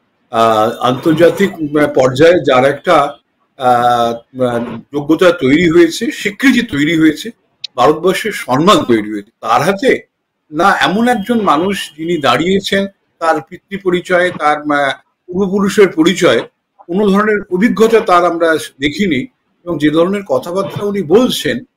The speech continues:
এখনো, আহ, এই, এই বয়সেও তার সে, মানে, political উইজডম তার কোনো কথাবার্তায় বোঝা যায় না, বুঝেছেন?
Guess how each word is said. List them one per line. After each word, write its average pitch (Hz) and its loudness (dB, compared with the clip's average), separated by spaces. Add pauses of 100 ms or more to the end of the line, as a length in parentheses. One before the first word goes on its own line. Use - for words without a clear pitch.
(140)
এখনো, 233 0
আহ, 185 0
এই, 180 2 (160)
এই 180 2
বয়সেও 170 2
তার 170 -4
সে, 165 -6 (200)
মানে, 139 -4 (420)
political 202 2
উইজডম 208 0
তার 196 0
কোনো 185 -6
কথাবার্তায় 165 -2
বোঝা 151 2
যায় 104 -2
না, - -20
বুঝেছেন? 143 -2